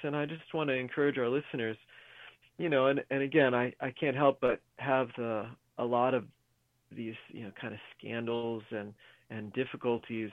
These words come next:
on my mind, and, you know, Pittsburgh in particular, I know a lot of our listeners are from all over the place, but, you know, Pittsburgh with the, some of the, uh, mergers, and a lot of dioceses are doing that, and we can look around at the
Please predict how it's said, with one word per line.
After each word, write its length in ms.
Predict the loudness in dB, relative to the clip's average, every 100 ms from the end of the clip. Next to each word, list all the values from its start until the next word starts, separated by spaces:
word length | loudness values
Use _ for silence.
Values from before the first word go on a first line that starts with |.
| -4
on 160 | -4
my 160 | -2 -2
mind, 540 | 0 0 0 0 -2
and, 180 | -4 -6 -12 -20 _
you 80 | -8
know, 60 | -4
Pittsburgh 600 | -4 -4 0 2 4 2 -2 -14 -18 _ _ _ _
in 120 | -12 -8
particular, 600 | -4 -2 0 4 6 6
I 100 | 4
know 200 | 4 6
a 40 |
lot 160 | 6 6
of 80 |
our 100 | 2
listeners 380 | 0 -2 -4 -6 -6
are 100 | -10 -8
from 160 | -4 2
all 180 | 6
over 140 | 6 6
the 80 | 0
place, 320 | 2 4 2 0
but, 160 | -2 -2 -8 -20 -20 _
you 80 | -2
know, 80 |
Pittsburgh 460 | 0 -2 2 2 4
with 160 | 2 0
the, 380 | 2 4 4 2 -4
some 140 | -2
of 100 | 0
the, 200 | 2 0 -2 -14 _ _ _ -8
uh, 140 | -6
mergers, 720 | -4 -2 -2 0 0 0 -2
and 360 | -4 -6 -8 -8
a 40 | -2
lot 140 | 0
of 60 | 2
dioceses 720 | 2 2 0 -4 -6 -6 -6
are 100 | -6
doing 380 | -2 -2 0 0
that, 360 | 0 2 2 0
and 140 | -2
we 100 | -6
can 160 | -4 -4
look 160 | -2
around 300 | 2 4 4
at 100 | 0
the 80 | -2